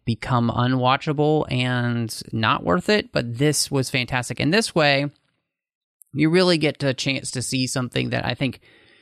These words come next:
you know, it, it truly changed the face of television,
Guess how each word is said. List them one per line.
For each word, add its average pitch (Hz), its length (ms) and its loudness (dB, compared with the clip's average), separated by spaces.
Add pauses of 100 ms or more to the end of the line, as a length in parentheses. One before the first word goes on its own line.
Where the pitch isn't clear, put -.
(160)
you 151 80 0
know, 147 160 2
it, 180 180 -2 (300)
it 175 240 0
truly 175 960 2 (1600)
changed 151 500 0
the 135 80 2
face 131 260 0
of 117 100 -6
television, 156 920 0